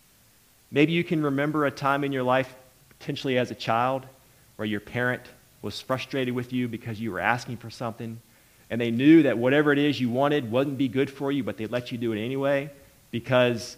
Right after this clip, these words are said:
they wanted you to learn from your mistake. The problem here, though, is Ephraim didn't learn from their mistake. God told them not to establish kings,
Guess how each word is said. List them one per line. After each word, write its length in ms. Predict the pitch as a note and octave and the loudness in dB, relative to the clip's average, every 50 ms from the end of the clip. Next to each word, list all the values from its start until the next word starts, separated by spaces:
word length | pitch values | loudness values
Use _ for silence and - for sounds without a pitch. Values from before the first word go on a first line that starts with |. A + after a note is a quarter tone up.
| - - | -10 -6
they 80 | G#2 | -4
wanted 260 | G#2+ A#2 B2 B2 A2+ A#2 | -4 -2 -2 -4 -4 -4
you 80 | B2 | -4
to 60 | A#2 | -4
learn 320 | G2+ G2+ A2 A#2+ B2+ B2+ A#2+ | -4 -4 -2 -2 -2 -4 -4
from 180 | B2+ A#2+ A#2 | -6 -6 -4
your 80 | A#2+ A#2 | -4 -4
mistake. 640 | G#2+ G#2 - - C3 C3 C#3 C#3 C3+ - - - - - _ _ _ _ _ _ _ _ _ _ _ _ _ _ _ _ _ _ _ _ _ _ _ _ | -6 -6 -6 -4 -2 -2 -2 -2 -6 -12 -20 -20 -20 -20 _ _ _ _ _ _ _ _ _ _ _ _ _ _ _ _ _ _ _ _ _ _ _ _
The 80 | - B2 | -14 -10
problem 360 | - - D3 D3 D#3 D3+ C3 | -2 2 4 4 4 4 2
here, 140 | B2 A#2 A2 | 0 0 0
though, 200 | G#2+ G#2+ G#2+ G#2+ | 0 0 0 0
is 120 | G2+ F#2 | -2 -4
Ephraim 380 | G2+ A2 B2 B2 - C3 A2+ G2+ | -4 -4 -4 -6 -6 -8 -8 -6
didn't 320 | F#2 A#2 C3+ B2 G#2 E2+ | -2 -2 -2 -2 -4 -8
learn 180 | F2 F2 F2+ F2 | -8 -10 -10 -10
from 160 | F2 F2+ F2 | -12 -12 -12
their 120 | E2+ E2+ E2 | -12 -12 -14
mistake. 380 | - - - - - - - - - _ _ _ _ _ _ _ _ _ _ _ _ _ _ _ _ _ _ _ _ _ _ _ _ _ _ _ | -14 -16 -14 -14 -14 -14 -16 -20 -20 _ _ _ _ _ _ _ _ _ _ _ _ _ _ _ _ _ _ _ _ _ _ _ _ _ _ _
God 280 | - G2+ G2 F#2+ - - | -6 -6 -6 -6 -8 -12
told 240 | - G#2 G#2+ B2 B2 | -6 -2 -2 -2 0
them 140 | C#3 C#3+ C#3+ | -2 -2 0
not 200 | C#3+ C#3+ D3 - | -2 -2 -2 -2
to 60 | D#3+ | -6
establish 440 | D3 - - D#3 C#3+ C#3+ D3 C#3 - | -4 -2 0 0 2 2 0 -4 -6
kings, 560 | - F#3+ F#3 E3 D3+ C#3+ C#3+ C#3+ - - - | -4 -4 -4 -2 -4 -6 -8 -10 -12 -14 -16